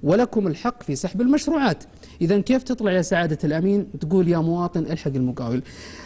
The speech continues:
هل، أنا لا زلت أقول وأكرر، يعني، المقاول لدينا في المملكة العربية السعودية هو شخص ذو مال،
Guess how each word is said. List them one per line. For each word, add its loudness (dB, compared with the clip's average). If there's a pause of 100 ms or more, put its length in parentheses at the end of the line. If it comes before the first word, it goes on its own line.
هل، 4
أنا 2
لا 4
زلت 0
أقول -2
وأكرر، -2
يعني، -2 (420)
المقاول 4
لدينا 4
في -2
المملكة 4
العربية 2
السعودية 2
هو 2
شخص 0
ذو 4
مال، 2